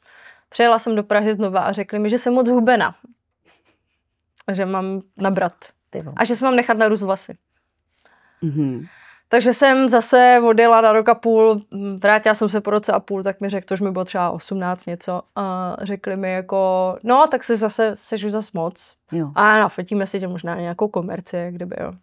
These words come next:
Speaker 1: Tohle trvalo třeba dva a půl roku, celá tahle situace, kdy jsem si prošla jako i kolečkem anorexie, jako kytovala jsem s bulimií. Měla jsem to jako,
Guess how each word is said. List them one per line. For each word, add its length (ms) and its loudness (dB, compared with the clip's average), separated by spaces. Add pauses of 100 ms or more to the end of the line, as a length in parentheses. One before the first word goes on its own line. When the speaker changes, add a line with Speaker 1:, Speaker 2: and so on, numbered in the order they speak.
Speaker 1:
Tohle 240 -2
trvalo 240 0
třeba 160 -2
dva 140 -2
a 40 -6
půl 200 -4
roku, 200 -6
celá 220 -2
tahle 200 -6
situace, 420 -8
kdy 100 -6
jsem 160 -10
si 120 -10
prošla 380 -2
jako 180 -6
i 60 -6
kolečkem 440 -8
anorexie, 640 0
jako 360 0
kytovala 320 -4
jsem 160 -10
s 40 -6
bulimií. 680 -2 (680)
Měla 180 2
jsem 200 -4
to 80 0
jako, 640 2